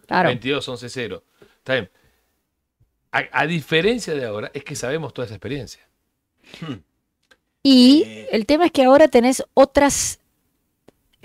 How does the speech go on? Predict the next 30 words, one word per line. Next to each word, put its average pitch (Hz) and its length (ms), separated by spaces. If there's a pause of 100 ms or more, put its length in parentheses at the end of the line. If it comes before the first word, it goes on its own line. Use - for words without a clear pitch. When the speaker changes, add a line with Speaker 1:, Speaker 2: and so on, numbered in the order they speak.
(220)
Speaker 1:
eh, 202 420
restricciones 226 680
o 208 120
regulaciones 226 1080 (340)
más. 185 540
Bueno, 190 300
ok, 214 120 (160)
se 190 140
sacarán, 208 560
será 196 480 (180)
más 202 180
difícil. 175 420 (580)
Lo 208 120
que 233 100
tenés 285 420
hoy 247 420 (480)
es 226 140
que, 254 360 (180)
<clears throat> - 920
a 220 140
diferencia 240 500
de 262 80
ese 254 120
momento, 254 240
es 277 60
que - 100
había 226 240
ahorro 254 520
genuino. 208 840
Speaker 2:
Ujú. 120 400